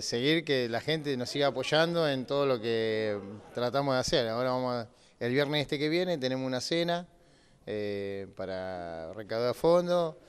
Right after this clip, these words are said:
y vamos a seguir haciendo chancho móvil, pollada, cenas y los bingos, ¿no es cierto? Que estamos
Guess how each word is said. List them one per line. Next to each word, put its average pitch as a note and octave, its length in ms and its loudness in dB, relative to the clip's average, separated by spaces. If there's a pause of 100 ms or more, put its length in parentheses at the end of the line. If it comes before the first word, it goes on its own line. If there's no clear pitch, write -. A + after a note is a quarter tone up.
(220)
y A#2 100 -2
vamos C3 240 2
a - 20 -8
seguir C3 200 0
haciendo A#2+ 540 -2
chancho B2 340 -4
móvil, B2+ 1300 2 (340)
pollada, B2+ 1500 4 (240)
cenas D3+ 880 6
y A2+ 300 -2
los A#2 160 0
bingos, C3 320 0
¿no G2 80 -8
es G2+ 60 -12
cierto? A2+ 220 -6
Que G2 100 -12
estamos G2 420 -12